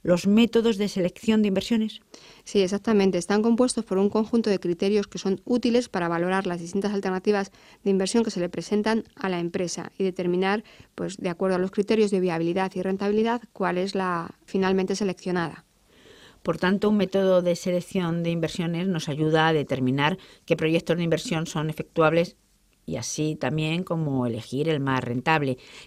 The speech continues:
Speaker 1: ¿Qué datos o qué variables son importantes para decidir el método de selección de inversiones más adecuado?
Speaker 2: Bueno,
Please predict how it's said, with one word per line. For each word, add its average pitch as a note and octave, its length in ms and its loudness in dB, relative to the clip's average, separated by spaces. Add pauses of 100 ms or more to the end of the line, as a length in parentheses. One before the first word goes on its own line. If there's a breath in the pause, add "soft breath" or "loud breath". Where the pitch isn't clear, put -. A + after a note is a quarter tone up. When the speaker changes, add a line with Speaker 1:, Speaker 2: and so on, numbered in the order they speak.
Speaker 1:
¿Qué C#4 140 0
datos C#4+ 600 0
o C#3+ 260 -2
qué F#3+ 120 2
variables F#3 520 4
son E3+ 100 -4
importantes F3 560 -4
para D3 260 -2
decidir D#3 560 -4 (260 loud breath)
el D#3 120 -2
método G3+ 380 2
de F#3 100 2
selección F3 520 -4
de F3+ 60 0
inversiones E3 460 -4
más D3 180 -4
adecuado? G2+ 520 -4 (600 soft breath)
Speaker 2:
Bueno, G3 240 -2